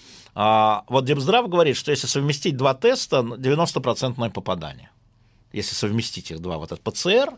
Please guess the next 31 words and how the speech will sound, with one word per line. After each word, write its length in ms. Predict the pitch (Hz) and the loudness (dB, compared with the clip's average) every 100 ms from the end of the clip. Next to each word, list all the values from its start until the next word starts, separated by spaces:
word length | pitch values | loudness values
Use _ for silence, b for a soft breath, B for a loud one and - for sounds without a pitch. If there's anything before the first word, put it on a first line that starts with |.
| - | -12
и 280 | 170 185 - | -8 -6 -6
антитела. 560 | 131 127 127 113 87 - B B B B B - | -6 -8 -6 -6 -6 -8 B B B B B 2
Ни 140 | 147 | 4
врач, 380 | 160 190 233 - | 6 4 2 0
не 100 | 214 | -4
знаю. 460 | 143 160 113 76 - _ b _ | -2 0 0 -2 -10 _ b _
Другого 540 | 123 151 175 202 214 185 | 0 2 4 6 6 4
нет. 380 | 208 131 - _ _ _ _ | 2 -2 -6 _ _ _ _
Ещё 220 | 135 208 | 2 2
раз, 140 | 123 76 - | 2 -4 -4
другого 460 | 98 123 196 208 | 0 4 4 2
нет. 260 | 185 110 - B B B | -2 -6 -10 B B B
Что 220 | - - 214 | -6 0 4
делает 360 | 247 240 220 | 6 4 2
мэрия? 460 | 156 120 101 101 135 b b b b | 0 0 0 -4 -10 b b b b
А, 240 | 120 117 117 | 2 2 4
а, 220 | 120 117 | 4 4
в 120 | 117 | 4
указе 320 | 180 190 120 98 | 4 4 2 -2
Собянина, 560 | - 113 98 92 120 | -4 -2 -2 -2 -4
это 200 | 165 151 | -4 -4
не 100 | 120 | -4
просто 300 | 101 107 - | -4 -6 -6
кто-то 220 | - 139 - | -6 -6 -4
комментирует, 600 | 160 160 190 190 190 190 B B B | -4 -4 -4 -4 -4 -10 B B B
что, 400 | - 143 139 147 139 131 | -4 2 4 4 4 2
а, 40 | 127 | 4
каждое 340 | 214 190 202 | 2 2 0
предприятие, 680 | 196 - 175 156 113 110 117 | 0 2 4 4 2 0 -2
которое 460 | 127 165 196 185 | 0 4 4 6
работает, 960 | 139 175 143 127 - 104 98 113 - | 4 2 0 -4 -4 -6 -4 -6 -8